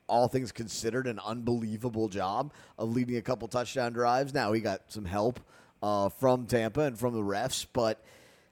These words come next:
like, I don't know how they're gonna be able to keep it up, but I didn't, I don't know how they got to this point.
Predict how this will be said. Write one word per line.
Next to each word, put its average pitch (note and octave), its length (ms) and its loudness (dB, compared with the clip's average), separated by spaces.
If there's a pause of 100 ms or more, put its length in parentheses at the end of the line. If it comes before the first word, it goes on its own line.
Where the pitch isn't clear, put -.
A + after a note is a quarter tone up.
(480)
like, D#3+ 240 0 (1900)
I F#3 120 8
don't A#3 280 6
know E3+ 220 10
how D3+ 280 4
they're C#3+ 160 6
gonna C3+ 220 2
be A2 280 2
able B2+ 180 2
to F#2 100 -6
keep - 300 -8
it - 160 -4
up, C3+ 360 0 (180)
but D3 100 2
I F3 100 6
didn't, F#3 460 -4 (200)
I E3+ 80 6
don't A3+ 180 8
know G3 120 8
how D#3+ 160 6
they C#3+ 140 6
got C3 380 -6
to C3 80 -8
this A#2+ 200 -4
point. G#2 380 -10